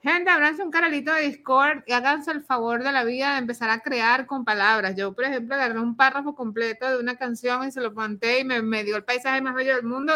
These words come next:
y no podía creer que eso me estuviera pasando. Entonces, bueno, nos oímos la semana que viene, que llega más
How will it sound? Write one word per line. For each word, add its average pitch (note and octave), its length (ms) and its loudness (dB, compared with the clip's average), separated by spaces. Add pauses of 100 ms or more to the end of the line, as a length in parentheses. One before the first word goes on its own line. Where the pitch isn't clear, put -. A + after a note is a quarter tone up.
y B3 100 -4
no A3 180 -4
podía A3+ 260 -2
creer C4+ 260 0
que D4 80 -4
eso C#4+ 100 -10
me A#3+ 120 -8
estuviera G#3 320 -4
pasando. - 300 -20 (1000)
Entonces, C4 520 2
bueno, C4 220 2
nos C4+ 180 2
oímos B3 400 0
la C#4 140 2
semana A#3 340 -2
que C#4+ 120 2
viene, F#4+ 260 -2 (180)
que D4 380 2
llega A#3+ 400 2
más A3 560 2